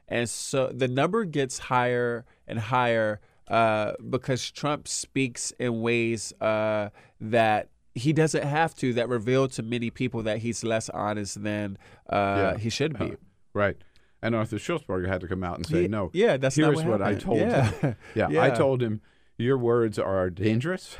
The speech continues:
Speaker 2: They're
Speaker 1: Right.
Speaker 2: un-, they're, you know, you're, you're wrong. Uh,
Speaker 1: Yeah.
Speaker 2: they are troubling and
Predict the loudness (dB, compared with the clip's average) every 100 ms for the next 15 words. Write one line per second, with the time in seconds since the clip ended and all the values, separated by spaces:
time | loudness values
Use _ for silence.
0 | -6 2 4 4 2 -4 -16 _ _ _
1 | -4 -2 -4 -8 -4 -2 -2 -6 -6 -4
2 | -4 -4 -2 0 2 2 2 -2 -4 -2
3 | -2 0 -2 -4 -6 -2 0 0 0 -2
4 | -2 -2 -6 -10 -16 -4 0 0 -2 -4
5 | -4 -8 -14 _ _ 2 4 4 0 -4